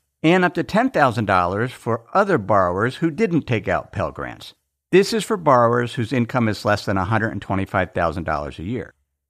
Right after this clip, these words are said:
Currently, there's about one point six trillion dollars of federal student loans outstanding in the U S, about forty-five point three million individuals.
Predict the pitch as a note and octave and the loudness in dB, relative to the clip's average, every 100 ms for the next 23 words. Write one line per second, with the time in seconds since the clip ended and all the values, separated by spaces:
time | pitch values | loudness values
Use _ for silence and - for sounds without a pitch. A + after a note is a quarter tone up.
0 | - A#3 A#3+ D3+ C#3+ C#3+ C3 B2+ - - | -4 2 2 4 2 2 2 0 0 0
1 | F3+ F3+ F3 D#3 - - E3+ - - - | 0 0 0 0 0 -6 -6 -6 -10 -4
2 | F3+ F#3+ F#3 F3 F3+ B2+ A2+ - - A#2 | 0 0 2 4 4 4 0 -4 -2 -2
3 | - D3+ D3+ D#3 - D3 B2+ - B2 B2 | 0 0 2 0 -2 -2 0 0 0 2
4 | A2+ G#2 F#2 - B2+ A2+ F#2 B1+ F2+ E2+ | 2 0 0 -4 0 0 0 -2 -4 -2
5 | D2+ G#1 - - _ _ - A#2 C3 - | -4 -4 -8 -20 _ _ -10 0 2 2
6 | - F3+ F#3+ D3+ B2 A#2+ - C3 A#2+ C3 | 0 0 2 2 2 2 0 -4 -2 -4
7 | B2 - A2 C#3+ F#3+ A2 G2 - A#2 A#2 | -6 -2 2 4 4 2 0 -2 -2 0
8 | F#3 - - - | -2 -4 -16 -18